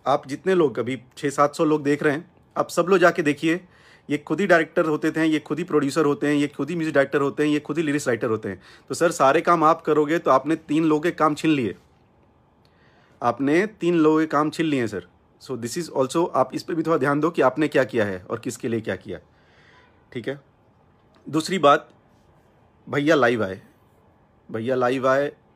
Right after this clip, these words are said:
and वो सच में सैड थे। और जब ये इन्फॉर्मेशन हम लोग पास में, मैं कंटिन्यूअस टच में था, मैं एक एक चीज़ दिखाऊंगा अभी,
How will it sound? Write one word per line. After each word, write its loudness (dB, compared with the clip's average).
and -2
वो 0
सच -2
में 2
सैड 0
थे। -6
और -4
जब -6
ये -6
इन्फॉर्मेशन -6
हम -4
लोग -4
पास -6
में, -4
मैं 0
कंटिन्यूअस 0
टच 2
में -2
था, 0
मैं 2
एक -2
एक -4
चीज़ -4
दिखाऊंगा 2
अभी, -2